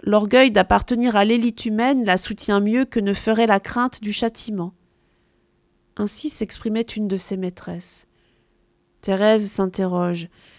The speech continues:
Étais-je si heureuse ? Étais-je si candide ? Tout ce qui précède mon mariage prend dans mon souvenir cet aspect de pureté,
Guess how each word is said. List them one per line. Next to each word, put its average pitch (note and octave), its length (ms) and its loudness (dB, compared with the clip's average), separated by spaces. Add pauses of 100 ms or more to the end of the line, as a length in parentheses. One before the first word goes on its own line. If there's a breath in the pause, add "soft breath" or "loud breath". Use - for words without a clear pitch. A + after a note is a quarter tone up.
(420 soft breath)
Étais-je A3+ 500 4
si G3+ 340 0
heureuse ? G3 600 -2 (640 soft breath)
Étais-je G3+ 580 2
si F#3+ 340 0
candide ? G3 760 -2 (1300)
Tout D4+ 220 2
ce - 160 -2
qui A3 200 -2
précède G#3+ 480 2
mon G3+ 160 0
mariage G3+ 600 2
prend G3+ 280 0
dans F#3+ 120 2
mon F#3 160 2
souvenir G3 600 -2
cet - 240 -4
aspect F#3+ 340 0
de F#3+ 100 -2
pureté, - 580 -10